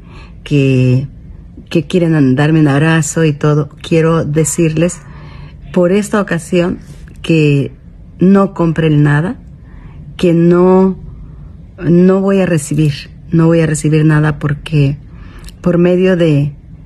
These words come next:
protocolo y contrato me tengo que cuidar para poder cumplir con la gira de Latinoamérica. Así es que yo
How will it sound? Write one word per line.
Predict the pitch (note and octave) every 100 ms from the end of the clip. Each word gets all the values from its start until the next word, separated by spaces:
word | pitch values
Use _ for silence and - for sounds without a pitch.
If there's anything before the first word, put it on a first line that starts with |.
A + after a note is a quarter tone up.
| - - -
protocolo | F3 E3+ E3+ - F3+ F3+
y |
contrato | F3+ E3+ D#3+ E3 D#3+ D#3+ F#3 - -
me | - E3+ D#3+
tengo | F#3+ F#3 E3
que | D#3+
cuidar | D#3 F3 D#3+ D#3
para | D#3 C#3+
poder | - C#3 -
cumplir | - D3 D3
con | D3 C3
la | B2+
gira | B2 C#3+ C#3+ C#3+
de | C3+
Latinoamérica. | B2 C3 C3+ B2+ D3 D#3 - - - - - - - -
Así | - D3 E3
es | D3+ -
que | E3 D#3 D3 - - - - -
yo | F3 F3 F3